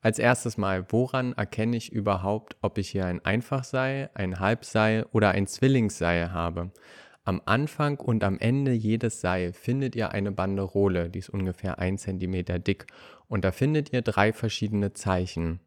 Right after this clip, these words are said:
Das eine ist eine eins mit einem Kreis drumherum, das steht für das Einfachseil. Das andere ist eine eins Strich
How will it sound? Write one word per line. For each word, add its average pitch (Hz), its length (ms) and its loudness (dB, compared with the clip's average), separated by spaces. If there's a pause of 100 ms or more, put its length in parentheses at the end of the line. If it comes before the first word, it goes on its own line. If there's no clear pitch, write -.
(160)
Das 95 160 -2
eine 123 440 4
ist 139 440 -2
eine 101 320 0
eins 117 640 0
mit 107 180 -2
einem 92 220 -2
Kreis 107 340 2
drumherum, 139 520 0
das 110 120 2
steht 110 240 -2
für 101 120 -4
das 92 240 -4
Einfachseil. 123 840 0 (400)
Das - 300 -4 (100)
andere 131 720 0
ist - 320 -8
eine 101 360 -2 (120)
eins 123 480 -2
Strich - 460 -8